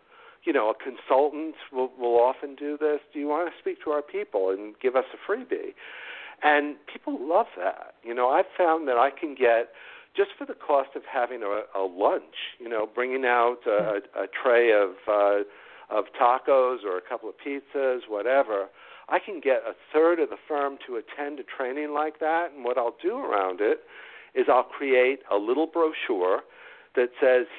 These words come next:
"Here's Smith Advisors University." And I'll say, "This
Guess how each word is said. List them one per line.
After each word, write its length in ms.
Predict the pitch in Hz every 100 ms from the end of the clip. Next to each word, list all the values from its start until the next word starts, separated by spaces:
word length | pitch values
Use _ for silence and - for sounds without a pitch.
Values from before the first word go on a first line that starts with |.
| -
"Here's 240 | 175 170 - _ - -
Smith 280 | 131 160 160
Advisors 720 | 147 - 127 131 131 131 107
University." 880 | 113 113 123 104 113 110 - - - _ - - - -
And 80 |
I'll 200 | 170 170 165
say, 220 | 190 170
"This 180 | 165